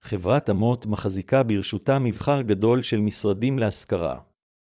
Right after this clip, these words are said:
כחברה המחזיקה במגוון אדיר של נכסים ושטחי עבודה ניתן למצוא באמצעותה מענה לכלל סוגי המשרדים בכל חלקי הארץ. אודות אמות, חברת השקעות ונדל"ן.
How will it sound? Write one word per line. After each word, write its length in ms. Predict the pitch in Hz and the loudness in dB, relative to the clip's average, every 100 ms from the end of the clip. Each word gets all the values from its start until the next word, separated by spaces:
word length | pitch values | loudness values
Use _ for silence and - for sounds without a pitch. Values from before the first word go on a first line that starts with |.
| _ _ _ _ _ _ 101 | _ _ _ _ _ _ -12
כחברה 420 | - 95 110 143 | -8 -2 0 2
המחזיקה 600 | 123 - 98 98 123 120 | 0 -2 -6 0 2 4
במגוון 560 | 101 98 95 101 127 | 2 0 0 0 0
אדיר 280 | 104 117 123 | 0 2 2
של 160 | 110 104 | 0 -2
נכסים 480 | 95 - - 143 120 | -4 -4 -4 -2 -2
ושטחי 460 | 101 92 - 127 113 | -4 -6 -4 2 2
עבודה 380 | 98 101 120 | 2 2 2
ניתן 360 | 113 104 135 135 | 2 0 -2 0
למצוא 380 | 110 104 - 135 | -2 0 0 2
באמצעותה 720 | 117 104 - 107 101 135 131 | 2 0 2 0 2 2 2
מענה 320 | 113 104 139 | 2 0 0
לכלל 400 | 113 - 135 120 | -2 -2 0 0
סוגי 360 | - 107 110 123 | 0 -2 0 0
המשרדים 680 | 107 - 104 98 123 139 | 0 -2 -2 0 -2 0
בכל 320 | 120 - 147 139 | -2 0 0 0
חלקי 400 | 123 107 113 101 | -4 -2 0 0
הארץ. 680 | 90 76 65 - - - _ _ _ _ _ _ _ _ _ _ | 0 -4 -8 -12 -16 -16 _ _ _ _ _ _ _ _ _ _
אודות 360 | 107 101 139 113 | 0 4 4 4
אמות, 500 | 90 82 64 _ _ _ _ - | 0 -4 -8 _ _ _ _ -8
חברת 360 | 104 90 139 120 | -4 2 2 0
השקעות 560 | - - 104 143 147 | -2 0 2 2 0
ונדל"ן. 500 | 117 104 90 85 67 | -2 -2 -2 -4 -6